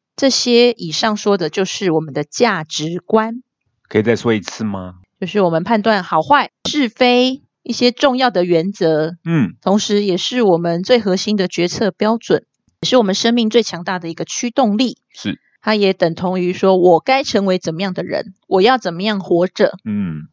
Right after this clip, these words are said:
Speaker 1: 这就是我们的价值观。
Speaker 2: 价值观。
Speaker 1: 所以当我们在面临一个情况的时候，我会怎么样做选择？
Speaker 2: 是。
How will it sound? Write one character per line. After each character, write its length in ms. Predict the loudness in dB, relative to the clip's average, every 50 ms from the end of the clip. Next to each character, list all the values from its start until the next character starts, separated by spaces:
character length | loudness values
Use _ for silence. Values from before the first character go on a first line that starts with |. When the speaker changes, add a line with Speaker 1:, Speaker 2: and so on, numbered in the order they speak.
| _ _ _ _
Speaker 1:
这 160 | _ -4 -4 0
就 160 | 2 0 0
是 220 | 0 0 -2 0
我 140 | 0 0 0
们 200 | -2 -6 -10 -8
的 300 | -6 -6 -6 -6 -8 -12 -16 _ _
价 300 | -2 0 0 0 0 -2
值 300 | -4 -6 -6 -4 -4 -4
观。 640 | 0 0 2 2 2 2 0 -2 -4 -6 -6 -8 -10 -14 _ _ _
Speaker 2:
价 140 | -2 -2 -2
值 80 | 0
观。 240 | 0 2 0 0 0 -6 _ _ _ _ _
Speaker 1:
所 180 | -14 -6 -2 -2
以 280 | 0 0 -2 -4 -8 -10 _
当 140 | -2 0
我 60 | 2 2
们 120 | 2 2
在 140 | 2 2 2
面 220 | 2 2 0 0
临 160 | -2 -4 -8
一 60 | -10 -6
个 160 | -4 -4 -4
情 260 | -4 -4 -6 -6 -8
况 200 | -6 -4 -4 -4
的 80 | -4 -6
时 200 | -6 -8 -8 -6
候， 180 | -4 -6 -6 -6 -4
我 140 | -4 -2 0
会 140 | 0 0
怎 160 | 0 -2 -4 -2
么 60 | -2
样 120 | -2 -2 -2
做 220 | -2 -4 -4 -4
选 300 | -4 -6 -6 -8 -8 -10
择？ 340 | -12 -12 -12 -12 -12 -14 -20 _ -8
Speaker 2:
是。 280 | -2 0 0 0 0